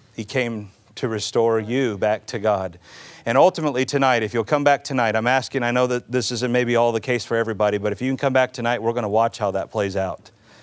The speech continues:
How what the Bible says, that the Lord intends to redeem us and restore us and make a new heaven and a new earth where we will sit in glory with him and rule and reign with him.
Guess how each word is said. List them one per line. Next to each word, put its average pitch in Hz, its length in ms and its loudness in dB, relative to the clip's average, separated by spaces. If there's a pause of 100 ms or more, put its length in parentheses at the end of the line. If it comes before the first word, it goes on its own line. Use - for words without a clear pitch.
(320)
How 113 180 2
what 110 240 0
the 117 60 -6
Bible 113 300 2
says, 98 380 -4
that 104 140 -6 (140)
the 107 100 0
Lord 117 300 2
intends 107 480 -6
to 113 120 -6
redeem 107 680 -2
us 120 460 -2
and 104 260 -4
restore 117 640 0
us 113 300 -2 (420)
and 101 240 -4
make 113 180 -2
a 98 60 -2
new 120 260 0
heaven 117 320 0
and 107 160 -6
a 92 60 -6
new 110 300 -2
earth 104 560 -2
where 101 160 -2
we 110 140 -2
will 104 160 -2
sit 117 460 -2
in 107 220 -6
glory 110 380 0
with 110 220 -4
him 110 280 -2
and 95 180 -6
rule 107 240 2
and 107 120 -4
reign 104 220 -4
with 95 200 -8
him. 87 320 -18